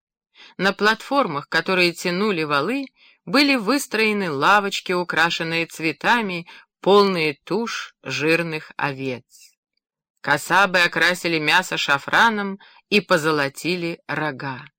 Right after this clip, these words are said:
Они рубили мясо огромными ножами, взвешивали на весах желтого цвета, восклицали:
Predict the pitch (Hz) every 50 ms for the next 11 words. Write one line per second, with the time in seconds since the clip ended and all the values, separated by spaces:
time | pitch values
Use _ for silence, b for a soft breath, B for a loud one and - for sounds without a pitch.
0 | _ _ _ _ _ _ _ _ _ _ _ _ - - 151 151 147 156 151 151
1 | 143 131 151 160 160 156 151 147 151 156 170 - - 151 151 151 143 139 147 160
2 | 160 160 160 156 156 156 151 151 143 143 143 147 151 165 185 180 175 170 170 165
3 | B B B B B B B - 156 160 165 156 180 190 226 247 247 233 - 220
4 | 196 196 190 190 190 185 180 175 180 175 - - 190 208 196 160 139 143 180 190
5 | 180 165 - - 143 143 139 - - - 135 170 208 220 202 - 185 185 180 175
6 | B B B B - 151 170 180 - - - 151 151 165 151 - - - 151 147
7 | 131 123 117 - - -